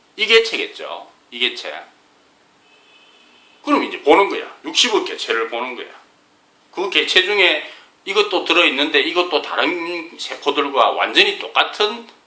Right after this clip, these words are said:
세포가 되는 거죠. 그럼 쭉 보고 있는데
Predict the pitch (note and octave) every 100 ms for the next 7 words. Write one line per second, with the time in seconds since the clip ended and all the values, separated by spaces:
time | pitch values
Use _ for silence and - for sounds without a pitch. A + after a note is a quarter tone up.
0 | _ - - - E2+ D#2 - A#1+ - -
1 | - _ _ _ _ _ _ _ _ _
2 | _ _ _ _ _ _ _ _ _ _
3 | _ - B3+ - - _ _ _ _ _
4 | _ _ _ _ _ _ _ _ _ _
5 | - D3 C#3+ G3 F#3+ B2 A2+ B2 D#2 D2+
6 | F2+